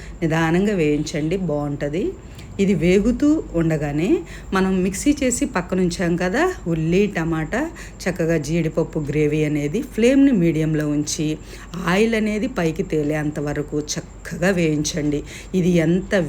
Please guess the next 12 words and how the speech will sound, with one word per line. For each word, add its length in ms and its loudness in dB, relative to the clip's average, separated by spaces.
వేగితే 520 2
మన 120 2
కర్రీ 200 2
అంత 340 0
టేస్ట్ 320 0
ఉంటదన్నమాట. 540 -4
ఇప్పుడు 420 2
ఆ 20 0
గ్రేవీకి 460 0
సరిపడా 480 -4
చక్కగా 340 0
కారం, 360 -2